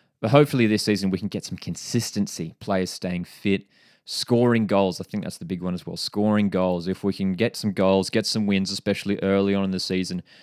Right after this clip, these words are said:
that'll fill, um, especially our young players with a whole lot of confidence moving into this new campaign. Very exciting, though, to see how some of these new acquisitions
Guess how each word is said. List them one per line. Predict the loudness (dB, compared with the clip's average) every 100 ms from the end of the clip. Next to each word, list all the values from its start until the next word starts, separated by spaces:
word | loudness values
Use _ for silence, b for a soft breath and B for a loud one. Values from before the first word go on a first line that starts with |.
| b b
that'll | -4 -2
fill, | -4 -2 0 0 -4 -10
um, | -10 -10 -12 -14 -20 _ _ _
especially | -6 -2 0 0 0
our | 0
young | 2 2 2 0
players | -2 -4 -4 -6 -8
with |
a | -8
whole | -6 -6
lot | -6
of | -10
confidence | -10 -12 -12 -14 -14 -16 B B B
moving | -6 -6 -6 -8 -8 -8
into | -6 -6 -6 -6 -6 -10 b b b b
this | -8 -2
new | 2 2
campaign. | 4 4 4 4 4 6
Very | 8 8
exciting, | 6 6 6 6 4
though, | 0
to | -2
see | 0 0
how | 2 2
some | 2 0 0
of |
these | 0 0
new | -2
acquisitions | -2 -4 -6 -4 -8 -8 -10 -12